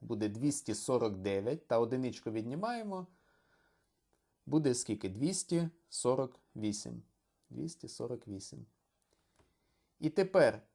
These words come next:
невідомий множник, що стоїть у нас в дужках, А додати Б додати С.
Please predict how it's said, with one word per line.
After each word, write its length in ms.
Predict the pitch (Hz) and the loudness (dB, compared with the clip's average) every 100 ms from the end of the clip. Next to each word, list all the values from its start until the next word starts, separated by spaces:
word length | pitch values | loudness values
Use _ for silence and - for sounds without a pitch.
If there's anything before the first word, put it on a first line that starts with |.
| _ - | _ -6
невідомий 520 | 131 160 160 170 160 | 2 4 4 4 4
множник, 460 | 156 160 127 117 113 | 4 4 2 -2 -4
що 120 | 123 | -6
стоїть 320 | 117 139 131 | -2 0 0
у 60 | 131 | 0
нас 200 | 123 117 | -2 -2
в 40 | |
дужках, 560 | 123 127 - 113 98 - _ | -4 -2 4 4 4 -2 _
А 280 | 135 135 113 | 2 4 4
додати 580 | 104 107 117 113 - 113 | 2 4 4 4 2 -2
Б 420 | 113 127 104 101 _ _ _ | 4 4 4 0 _ _ _
додати 600 | 120 107 110 104 104 104 | -4 0 4 4 4 -4
С. 360 | - 175 202 | 0 0 0